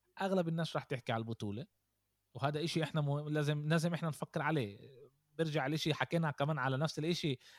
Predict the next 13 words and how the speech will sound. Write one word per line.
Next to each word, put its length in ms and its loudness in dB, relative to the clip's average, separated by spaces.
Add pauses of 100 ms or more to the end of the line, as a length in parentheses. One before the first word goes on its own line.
(120)
قبل 180 2
كم 180 -2
من 120 2
يوم، 360 2
آه، 40 2
آه، 520 0
مع، 160 -4
على 400 2
لوكاكو 460 0
و-، 440 2
و-، 760 0
وتشيلسي 640 0
وتوخيل. 580 -2